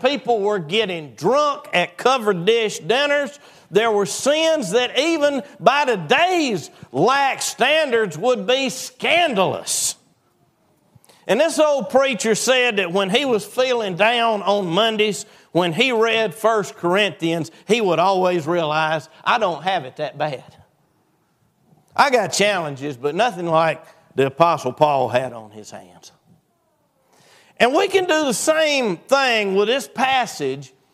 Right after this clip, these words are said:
about the reign of King Manasseh. As dark, as depressing as it is,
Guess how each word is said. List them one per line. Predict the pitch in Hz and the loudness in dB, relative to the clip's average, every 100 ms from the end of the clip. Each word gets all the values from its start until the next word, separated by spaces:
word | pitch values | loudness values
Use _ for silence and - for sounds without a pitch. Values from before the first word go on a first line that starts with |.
| _ _ | _ _
about | 190 196 294 277 | -2 2 0 0
the | 254 | 0
reign | 233 254 285 240 214 | 0 0 0 0 0
of | 208 - | -2 -4
King | - 285 247 208 | -4 -2 0 0
Manasseh. | 208 226 254 262 202 165 104 _ _ _ _ _ _ _ _ | 0 2 2 0 -2 -6 -8 _ _ _ _ _ _ _ _
As | - 233 185 | -2 -2 -2
dark, | 180 262 302 320 294 - | -2 0 0 -2 -4 -6
as | 208 233 | -2 -2
depressing | 151 196 190 254 320 311 - 220 | 0 -4 0 0 0 -2 -2 -4
as | 202 226 240 185 | 0 0 0 0
it | 208 | 0
is, | 277 285 202 208 | 2 2 0 -4